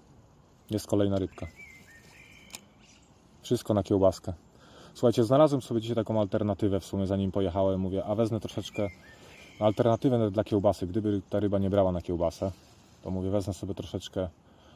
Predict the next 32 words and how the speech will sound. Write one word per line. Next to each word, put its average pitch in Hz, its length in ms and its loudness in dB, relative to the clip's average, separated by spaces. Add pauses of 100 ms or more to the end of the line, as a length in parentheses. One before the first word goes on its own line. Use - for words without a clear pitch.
(140)
wezmę 107 160 -2
sobie 107 160 -2
jakieś 101 160 -4
podajniki 107 460 2
przede 101 220 -2
wszystkim 98 360 -6
do 95 80 -2
metody. 98 420 -2 (800)
No 143 180 0
i 170 240 2 (2250)
trochę 180 260 4
zanęty. 95 480 2 (320)
Nie 135 100 -4
brałem 120 240 8
żadnego 95 300 -2
peletu, 87 400 -4 (440)
ale 120 380 2 (240)
widzę, 107 200 -4
że 98 100 -4
ta, 98 220 -2
że 101 140 -2
ta 101 160 2
alternatywa 98 540 -2
i 92 40 -4
tak - 180 -4
nie 92 80 -4
odpali. 90 340 -2
Już 87 120 -6
jest 90 120 -10
prawie 95 240 -2
godzina 92 260 -2
szósta. 110 400 0